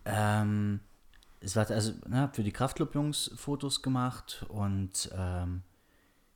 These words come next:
irgendwann hat ein Kumpel von mir mich gefragt, ob ich für M C Fitti Fotos machen könnte und ob ich am nächsten Tag nach Dortmund kommen kann. Ähm,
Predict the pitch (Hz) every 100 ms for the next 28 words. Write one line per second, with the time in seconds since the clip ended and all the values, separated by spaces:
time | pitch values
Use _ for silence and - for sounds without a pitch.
0 | _ - 104 113 120 117 110 113 107 -
1 | 113 139 156 - 135 127 127 - 113 104
2 | 110 113 - 107 - - 107 104 98 -
3 | - - _ - - - 104 101 101 -
4 | 110 107 107 - 151 98 85 90 - -
5 | 98 95 95 92 95 - 98 135 123 104
6 | - 101 95 - 98 98 104 - 104 101
7 | - 101 98 - - - - - 120 123
8 | 139 135 139 131 - 135 131 139 135 -
9 | - - - - - 98 98 95 95 98